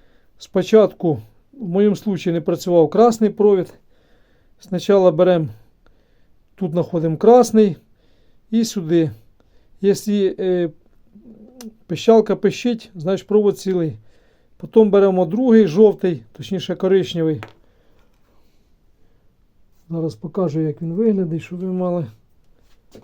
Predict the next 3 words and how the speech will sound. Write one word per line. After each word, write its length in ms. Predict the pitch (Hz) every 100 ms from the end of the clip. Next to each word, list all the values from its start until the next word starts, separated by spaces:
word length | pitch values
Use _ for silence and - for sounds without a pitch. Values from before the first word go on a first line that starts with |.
| _ _ _
уяву. 580 | 165 156 180 185 170 139 107 _ _ _ _ _ _ _ _ -
Ну, 180 | 254 247
обично, 680 | 202 190 269 - 220 202